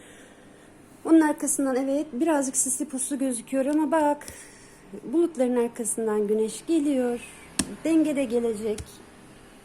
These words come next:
Ve bununla birlikte de şu anda yapmanızın en uygun olduğu şey sabit kalın, stabil kalın, kendinizle ilgili olun. Doğrudan doğruya kendinizle ilgili olun.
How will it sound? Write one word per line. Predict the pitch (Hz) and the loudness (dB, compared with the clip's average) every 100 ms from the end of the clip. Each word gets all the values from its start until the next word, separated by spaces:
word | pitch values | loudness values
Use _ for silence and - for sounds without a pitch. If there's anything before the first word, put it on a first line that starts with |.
| - - - 262 | -16 -14 -8 -4
Ve | 262 | 0
bununla | 269 269 247 220 | 2 2 2 2
birlikte | 233 226 226 | 0 -2 -4
de | 262 | -4
şu | - 330 | -4 -2
anda | 285 269 | 0 0
yapmanızın | 302 294 247 240 220 254 | -2 0 0 0 -2 -2
en | 294 | 0
uygun | 269 233 220 214 | 0 0 0 0
olduğu | 208 202 208 | 0 -2 -6
şey | - 302 - - - - - - - | -6 -8 -10 -20 -20 -20 -20 -20 -16
sabit | - - 349 349 349 | -6 0 0 0 -8
kalın, | - 190 202 | -8 -8 -6
stabil | 208 - 339 311 285 | -6 -6 -4 -4 -6
kalın, | - 196 208 262 - | -8 -8 -8 -10 -10
kendinizle | 302 330 311 302 254 214 | -2 2 4 2 0 -2
ilgili | 190 185 180 | -2 -4 -6
olun. | 180 175 175 - - - - - - - - | -10 -12 -16 -20 -20 -20 -20 -20 -20 -14 -2
Doğrudan | 320 359 311 277 254 | 0 0 0 0 0
doğruya | 247 247 | 0 -2
kendinizle | 247 233 233 226 208 196 | -4 -4 -2 -4 -4 -6
ilgili | 185 170 190 | -6 -8 -10
olun. | 180 | -12